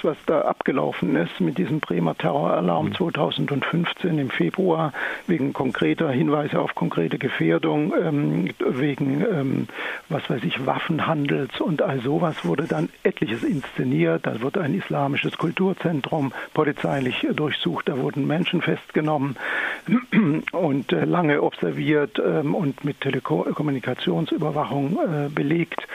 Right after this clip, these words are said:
Speaker 1: Ähm, all das ist, äh, passiert, aber am Schluss kon-, musste man sagen, nichts ist letzten Endes passiert, nichts ist herausgekommen, außer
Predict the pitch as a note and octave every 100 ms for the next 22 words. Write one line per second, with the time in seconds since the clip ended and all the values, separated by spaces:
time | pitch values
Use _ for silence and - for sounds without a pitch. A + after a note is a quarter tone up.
0 | - - - - - F#3 F3 E3+ - -
1 | F#3+ F#3 E3+ F#3+ E3 - G#3+ F3 - D3
2 | - E3 G#3+ G#3 - F#3+ D#3+ E3 G#3+ A3
3 | - - - - - - - - G3 F#3+
4 | - F#3 F3 F#3+ - D#3 D3+ A2+ B2 C#3+
5 | F#3 G#3+ A#3 - - - - - - -
6 | - - - - - - - - - -
7 | - F3+ G#3+ - - - - - - -
8 | E3+ C3+ - - - - - - D3+ -
9 | F3+ C#3+ B2+ - D3 - E3 F#3 A3+ -
10 | - - - F3 G3 - E3 - C#3+ C3+
11 | C3 - - F#3 F#3+ A#3+ - - F3+ F3+
12 | F#3 G#3